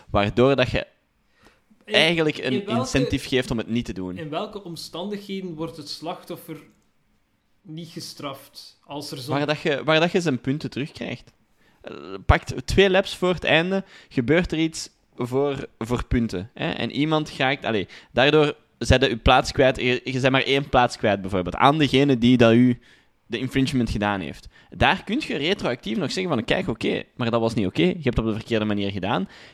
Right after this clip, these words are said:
Speaker 1: Voilà, vijf seconden. En dat kan wel een verschil maken. Daar, die vijf seconden kunnen daar dat verschil maken op een lijstlap. Eh, dingen. We hebben dat vaak genoeg gezien. Met, wie was daarover het laatst dat op het einde vijf seconden gekregen heeft en dat er dan vier man hem voorgestoken heeft omdat hem iets gedaan had dat niet mocht?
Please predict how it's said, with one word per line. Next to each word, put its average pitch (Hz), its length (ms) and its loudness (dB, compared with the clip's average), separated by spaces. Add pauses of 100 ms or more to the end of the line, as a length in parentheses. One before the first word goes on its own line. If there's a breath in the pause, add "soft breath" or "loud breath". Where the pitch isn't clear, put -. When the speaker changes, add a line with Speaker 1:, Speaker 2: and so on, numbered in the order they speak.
(560 loud breath)
Speaker 1:
Voilà, 131 360 -6
vijf 123 280 2
seconden. 143 440 0
En 120 140 2
dat 185 120 4
kan 143 200 2
wel 147 160 6
een 160 100 0
verschil - 360 0
maken. 95 360 -10 (380)
Daar, 131 300 2
die 123 120 0
vijf 135 220 4
seconden 170 360 -2
kunnen 165 220 0
daar 135 180 2
dat 113 100 -2
verschil 156 340 -8
maken 123 600 -6
op 104 180 -6
een 110 120 0
lijstlap. 107 560 -2 (420 soft breath)
Eh, 110 120 -6
dingen. 104 140 -4 (100)
We 123 60 -2
hebben 110 120 0
dat 113 160 2
vaak 123 260 2
genoeg 160 200 0
gezien. 123 840 -2
Met, 113 480 -2
wie 123 140 -2
was 139 140 -2
daarover 123 260 0
het 117 120 -8
laatst 120 260 -2
dat 120 220 0 (240 loud breath)
op 127 100 -8
het - 100 -2
einde 131 200 4
vijf 131 180 2
seconden 131 320 -4
gekregen 123 300 -2
heeft 120 140 0
en 127 60 -2
dat 120 120 -2
er 117 80 -2
dan 110 160 0
vier 117 220 0
man 110 140 0
hem 107 140 0
voorgestoken 113 500 0
heeft 101 180 -6
omdat 120 320 2
hem 117 100 2
iets 117 180 0
gedaan 107 260 -2
had 104 160 -2
dat 113 160 -2
niet 113 120 0
mocht? - 360 -2